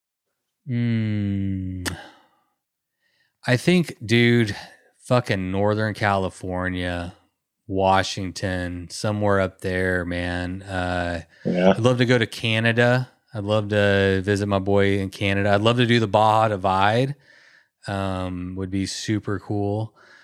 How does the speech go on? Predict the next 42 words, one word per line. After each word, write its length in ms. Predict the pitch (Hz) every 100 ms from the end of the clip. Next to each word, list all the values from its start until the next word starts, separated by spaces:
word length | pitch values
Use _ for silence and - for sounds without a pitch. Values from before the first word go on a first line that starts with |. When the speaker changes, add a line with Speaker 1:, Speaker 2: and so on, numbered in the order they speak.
| _ _ -
Speaker 1:
Um, 420 | 101 98 98 107
I 120 | 113
hear 240 | 113 196 285
really 320 | 165 156 185
good 180 | 175 156
things 380 | 139 160 156 120
about, 280 | 104 101
like, 240 | 101 95 87
Michigan. 540 | 95 120 139 131 143
I 80 | 120
get 140 | 107 117
invited 460 | 98 92 107 117
up 140 | 117 -
there 180 | 113
a 60 | 113
lot. 440 | 107 104 110 113
I 100 | 104
haven't, 340 | 95 104 104 - _
I 100 | 101
haven't 400 | 98 98 101 101 - _
been 280 | 104 92 104
up 160 | 107 -
there. 480 | 101 104 104 107 110
Um, 460 | 95 90 90 87 - _ _ - - _ _
but 300 | 104 101 107
I 100 | 110
think, 320 | 180 175 -
man, 520 | 127 127 131 123 123 -
one 240 | 123 131
of 140 | 180 160
the, 60 | 107
one 560 | 117 117 127 131 180
thing 240 | 185 180 165
that 200 | 123 107
has 300 | 104 110 104 - _ - _ _ _ _ _ _
Northern 380 | 120 131 139 117
California, 800 | 120 104 - 95 90 87 85 - _ _ _ _ -
it's 80 |
gotta 260 | - 113 101
be, 260 | 92 90 90
like, 240 | 95 92
through, 480 | - 127 120 110 101